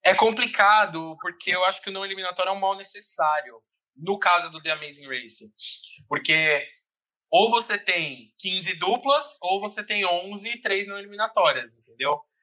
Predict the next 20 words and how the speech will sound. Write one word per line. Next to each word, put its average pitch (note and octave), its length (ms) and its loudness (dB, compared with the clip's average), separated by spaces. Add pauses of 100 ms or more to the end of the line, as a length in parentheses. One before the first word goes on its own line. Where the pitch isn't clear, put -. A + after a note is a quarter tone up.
(300)
E D#3 500 -2
eu D#3+ 120 4
acho F3+ 240 2
que G#3 140 -14
ficaria F#3+ 420 0
muito G#3+ 540 -10
confuso G#3+ 880 -6
com F#3+ 180 -6
mais F3 320 4
do F3 100 -14
que - 120 -10
onze E3+ 280 -8
duplas. - 560 -12 (220)
Algumas E3 420 2
temporadas E3+ 680 4
ali D#3 180 -10
antigas E3+ 520 -12
tentaram D#3+ 500 2
com D3+ 280 -20
doze. D#3 600 -6